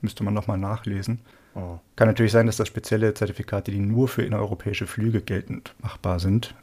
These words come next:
Speaker 1: also quasi ein eigenes Kontingent ist. Das kann sein, dass die dann nicht verkaufbar sind in dem eigentlichen System. Aber komm, also wenn das jemand interessiert, meldet euch, dann lese ich nochmal irgendwo nach. Die ganzen Sachen sind da jetzt mit drin und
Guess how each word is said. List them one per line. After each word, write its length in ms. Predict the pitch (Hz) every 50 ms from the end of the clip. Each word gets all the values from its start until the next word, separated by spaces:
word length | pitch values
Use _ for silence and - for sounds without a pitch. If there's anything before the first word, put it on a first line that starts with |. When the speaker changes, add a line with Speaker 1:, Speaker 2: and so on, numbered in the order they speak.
| _ _ -
Speaker 1:
also 160 | - 110 104 -
quasi 180 | - 101 92
ein 60 | 98
eigenes 260 | 104 104 98 98 92 -
Kontingent 560 | - 98 92 - 101 101 98 101 110 113 -
ist. 240 | 117 113 - - - - - - - - - - - - - - - - _ - -
Das 140 | 113 -
kann 160 | - 113 104 104
sein, 160 | 101 101 101
dass 100 | 95 -
die 80 | -
dann 160 | 92 104 98 95
nicht 220 | 104 - - -
verkaufbar 720 | - 92 - - - - 101 87 - - - 92 87 85
sind 360 | 82 95 95 85 82 - - - - - _ _ _ _ _ _ _ _ _ _ _ _ _ -
in 140 | 104 92
dem 160 | 87 90 92 -
eigentlichen 240 | - 95 - 92
System. 360 | 95 98 - - - 98 92 -
Aber 140 | 98 104
komm, 360 | - 156 151 135 - - 113 -
also 160 | 127 113 101 104 - -
wenn 240 | - 120 131 135 147
das 100 | 143 -
jemand 180 | 151 135 131
interessiert, 380 | 135 127 - 120 - 143 139 110
meldet 240 | - 120 117 110 -
euch, 160 | - 107 -
dann 160 | - 101 98
lese 160 | 101 101 92
ich 80 | 90 -
nochmal 220 | - 90 85 90
irgendwo 260 | 95 92 95 - - 92
nach. 300 | 90 92 95 90 - - _ _ - _ - -
Die 100 | 175 165
ganzen 240 | 190 180 156 160 127
Sachen 220 | 147 135 143 135
sind 120 | 123 123 120
da 60 | 110
jetzt 160 | 101 - -
mit 160 | 104 - -
drin 300 | 120 151 160 170 170 160 - - - - - - - -
und 320 | - 127 120 120 117 -